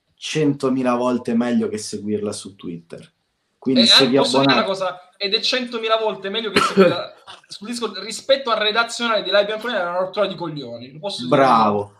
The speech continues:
Speaker 1: Quindi
Speaker 2: Lo dico.
Speaker 1: il motivo numero uno,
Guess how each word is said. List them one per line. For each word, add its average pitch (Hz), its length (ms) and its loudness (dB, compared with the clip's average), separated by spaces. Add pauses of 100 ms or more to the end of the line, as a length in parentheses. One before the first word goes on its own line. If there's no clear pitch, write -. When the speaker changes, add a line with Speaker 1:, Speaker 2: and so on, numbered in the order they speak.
(220)
Speaker 1:
Quindi 131 460 0
Speaker 2:
Lo 107 60 -4
dico. - 180 -12
Speaker 1:
il 151 180 -4
motivo 160 460 -2
numero 160 600 0
uno, 113 460 -4